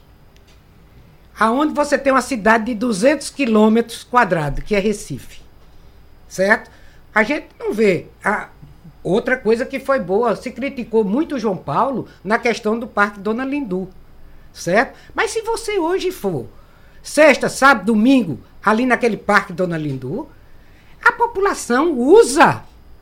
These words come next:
a população vai, e é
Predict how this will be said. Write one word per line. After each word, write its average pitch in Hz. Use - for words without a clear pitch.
a 302
população 339
vai, 202
e 311
é 339